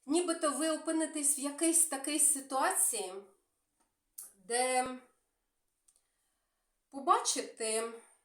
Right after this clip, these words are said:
що щось таке відбувається, що вас так дуже бентежить, нібито буде забагато емоцій. Щось так,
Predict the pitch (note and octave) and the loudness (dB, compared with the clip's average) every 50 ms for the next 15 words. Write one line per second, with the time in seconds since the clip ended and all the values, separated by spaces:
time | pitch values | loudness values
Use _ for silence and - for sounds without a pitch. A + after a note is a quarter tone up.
0 | _ _ _ _ _ _ _ _ _ - - - - - - - D4+ D4+ D4+ D4+ | _ _ _ _ _ _ _ _ _ -12 -8 -6 -4 -4 -4 -4 -2 -2 -4 -4
1 | - - - - - - G4 F#4+ - D#4+ - - D4 C#4 B3 D4 D4 - - B3 | -6 -6 -2 0 0 0 0 0 -2 -2 -4 -4 -6 -6 -6 -8 -8 -10 -8 -8
2 | C#4+ C#4 C#4+ D#4 F#4+ G#4+ - B3+ G#3 G3+ - - - G#3+ G3+ F3+ E3 E3 - - | -8 -4 -2 -2 -2 -2 -2 -4 -4 -2 -2 -2 -2 -2 -4 -6 -8 -8 -12 -18
3 | _ _ _ _ _ _ _ _ _ _ - - C#4 C4+ D4+ F4+ F#4 - - C#4+ | _ _ _ _ _ _ _ _ _ _ -10 -8 -2 2 4 4 4 4 0 -4
4 | - - - - _ _ _ _ _ _ B3 C#4+ F4 F4+ F4+ F#4+ D#4+ C4+ C4 C#4 | -6 -6 -12 -20 _ _ _ _ _ _ -4 -2 0 0 0 0 -2 -2 -2 -2
5 | C#4+ C#4 - - - - E4+ - - - - - - _ _ _ _ _ _ _ | -2 -4 -6 -8 -8 -8 -6 -4 -6 -6 -8 -10 -18 _ _ _ _ _ _ _
6 | _ _ - G3 A3 C4+ C#4+ D4+ E4+ E4+ E4+ E4 C#4+ A3+ C4+ D#4+ - - D4 C#4 | _ _ -12 -6 -6 -2 0 0 0 0 0 -2 -2 -2 -4 -6 -6 -6 -6 -8
7 | C#4 - - - - - - - C4 C4+ C4 C4+ C4+ C#4 C#4 B3+ C4+ C4+ C4 C4 | -8 -10 -12 -6 -2 -2 0 4 4 2 4 4 2 0 2 2 2 2 2 0
8 | B3+ B3 B3 B3 B3 B3 A#3 A3+ G#3+ G3+ G3 F#3+ - - - G#3+ - E3+ D#3+ - | -4 -4 -4 -4 -6 -6 -4 -2 -2 -2 0 0 0 0 0 -4 -6 -10 -12 -16
9 | - _ _ _ _ _ _ _ _ - - - - - C4 C4+ D#4 - - - | -20 _ _ _ _ _ _ _ _ -8 -4 -4 -2 -2 -2 0 2 2 2 4
10 | D#4 D4+ D4+ D4+ D#4 - - - - | 4 4 4 2 -2 -8 -12 -14 -18